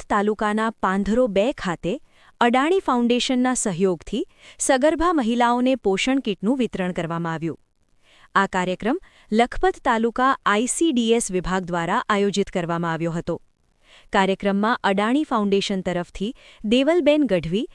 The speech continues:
તથા આઈ સી ડી એસ લખપત વિભાગના શિલ્પાબેન સંઘાર હાજર રહ્યા હતા.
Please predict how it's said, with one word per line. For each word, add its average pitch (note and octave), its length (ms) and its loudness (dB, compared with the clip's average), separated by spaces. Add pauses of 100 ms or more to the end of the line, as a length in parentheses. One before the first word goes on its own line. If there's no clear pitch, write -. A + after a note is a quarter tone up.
(240)
તથા B3+ 220 2 (100)
આઈ A#3 180 2
સી F4+ 220 0
ડી C#4 180 2
એસ C4+ 200 4
લખપત G3+ 440 -2
વિભાગના F3+ 580 -2 (240)
શિલ્પાબેન E4+ 680 2
સંઘાર F#3+ 500 -2
હાજર F#3+ 340 -2
રહ્યા F3 260 -2
હતા. F3 320 -6